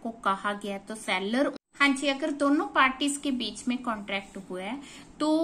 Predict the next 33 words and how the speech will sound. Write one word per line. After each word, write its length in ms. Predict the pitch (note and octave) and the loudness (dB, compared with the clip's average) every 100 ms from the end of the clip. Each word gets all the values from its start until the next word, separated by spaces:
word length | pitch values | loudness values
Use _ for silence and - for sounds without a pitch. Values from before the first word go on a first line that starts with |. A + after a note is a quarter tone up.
| D4+ - G#3 | 2 -4 -6
delivery 540 | A3 C4 C4 B3+ E4+ - | 2 4 6 6 4 2
to 100 | E4+ - | 0 2
carrier 360 | B3+ A3+ A#3 A#3+ | 2 2 0 0
wharfinger, 720 | A3 F#3+ G3 - F#3 F#3 G#3 B3+ - - - | 0 0 0 -4 -8 -6 -6 -6 -10 -18 0
तो 60 | C#4+ | 2
अगर 440 | C#4+ A#3+ A#3+ E4+ | 2 0 0 -2
seller 420 | - D4 B3+ C4 | 0 2 2 2
carrier 520 | C#4 B3+ A3 A3 A3+ A3 | 0 -2 -2 -4 -6 -4
या 120 | G#3 G3 | -4 0
wharfinger 600 | G#3 B3 - C4+ B3 A#3+ - | 2 0 0 2 2 0 -4
को 100 | A3+ | -6
delivery 460 | G#3 G3 F#3+ F#3+ F#3+ | -4 -6 -6 -8 -8
देता 260 | F3+ F3+ A#3+ | -8 -6 -4
है 60 | B3+ | -2
तो 140 | C#4+ | 0
ये 200 | A#3+ C4 | 2 4
माना 320 | B3 F#3 F3+ | 4 2 -6
जाएगा 420 | E3+ F3+ E3+ - A#3+ | -10 -10 -8 -6 -4
कि 180 | D4 | -2
buyer 440 | B3 G3 F#3 F3+ F3 | -2 -2 -4 -8 -8
ने 240 | F3 A#3 C4 | -4 -4 -4
goods 280 | G#3+ G#3 - | -8 -10 -8
की 160 | A#3 G#3 | -6 -6
delivery 500 | G3 F3+ E3+ A#3+ F#4 - - | -6 -8 -4 -2 -2 -4 -10
ली 200 | G#3 F#3 - | -8 -8 -10
है। 80 | - - - - - - - - - - | -16 -20 -20 -20 -20 -20 -20 -20 -20 -4
अब 260 | B3+ C4 - - | 0 0 -2 -4
example 680 | C#4 A#3 B3+ G#3+ A3 A3+ G#3+ | -2 -2 -2 -2 -4 -8 -8
है, 220 | G3 A3 - - - - - | -6 -6 -10 -16 -20 -6 2
ए 180 | C#4+ E4 | 4 4
ने 100 | F4+ | 2
क्या 240 | - A#3 G#3 - | 0 0 0 -4
किया, 320 | G3+ F#3 | -4 -2